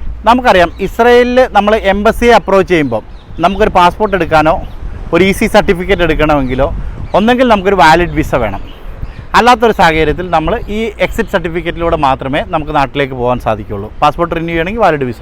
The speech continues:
വേണം. അപ്പോൾ അല്ലാത്തൊരു സാഹചര്യം, വിസയും ഇല്ല പാസ്പോർട്ടും ഇല്ലാത്ത ഒരാൾ എക്സിറ്റ് ചെയ്യുന്ന സമയത്ത് ഇത്രയും നാളെന്ന് വെച്ച് കഴിഞ്ഞാൽ നമ്മൾ ഓൺലൈനിലൂടെ ഫില്ല് ചെയ്യുന്ന ഒരു എക്സിറ്റ് സർട്ടിഫിക്കറ്റ് അല്ലെങ്കിൽ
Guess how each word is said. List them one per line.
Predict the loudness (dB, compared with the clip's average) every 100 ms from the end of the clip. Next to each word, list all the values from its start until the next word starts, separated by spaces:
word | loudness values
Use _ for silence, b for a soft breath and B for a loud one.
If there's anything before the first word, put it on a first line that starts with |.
| -10
വേണം. | -10 -12 B B B -4
അപ്പോൾ | -2 0
അല്ലാത്തൊരു | 2 2 2 2
സാഹചര്യം, | 2 2 -2
വിസയും | 0 2 2 2 2
ഇല്ല | 0 0 B B B 2
പാസ്പോർട്ടും | 2 2 0 2 2
ഇല്ലാത്ത | 4 4 4
ഒരാൾ | 4 2 0 -6
എക്സിറ്റ് | -6 -6 0 2
ചെയ്യുന്ന | 2 -2 -6
സമയത്ത് | -6 -8 -10 -4
ഇത്രയും | 2 4 6 4
നാളെന്ന് | 4 0
വെച്ച് | -4 -2
കഴിഞ്ഞാൽ | -2
നമ്മൾ | 0 0
ഓൺലൈനിലൂടെ | 0 0 0 0 0 -2
ഫില്ല് | -4 -2
ചെയ്യുന്ന | -2 -4 -6 B B -2
ഒരു | 0
എക്സിറ്റ് | 0 -4 -2 -2
സർട്ടിഫിക്കറ്റ് | -2 -4 -4 -4 -6 B B B 0
അല്ലെങ്കിൽ | 0 0